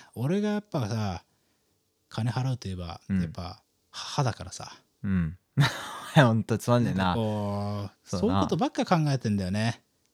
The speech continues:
Speaker 2: 何が？
Speaker 1: いや、だから、
Speaker 2: はい。
Speaker 1: これの金、ね、ドルツとかか-、
Speaker 2: うん。
Speaker 1: バーって
Speaker 2: うん。
Speaker 1: 払って、
Speaker 2: うん。
Speaker 1: それ分の、
Speaker 2: うん。
Speaker 1: え、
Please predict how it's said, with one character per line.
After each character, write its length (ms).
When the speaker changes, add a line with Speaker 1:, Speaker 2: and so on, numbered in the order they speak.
Speaker 2:
何 240
が？ 380
Speaker 1:
い 60
や、 60
だ 120
か 80
ら、 360
Speaker 2:
は 160
い。 140
Speaker 1:
こ 240
れ 360
の 180
金、 560
ね、 140
ド 160
ル 100
ツ 120
と 100
か 140
か-、 140
Speaker 2:
う 40
ん。 120
Speaker 1:
バ 120
ー 40
っ 40
て 340
Speaker 2:
う 60
ん。 80
Speaker 1:
払 100
っ 40
て、 480
Speaker 2:
う 40
ん。 240
Speaker 1:
そ 200
れ 120
分 280
の、 260
Speaker 2:
う 60
ん。 240
Speaker 1:
え、 100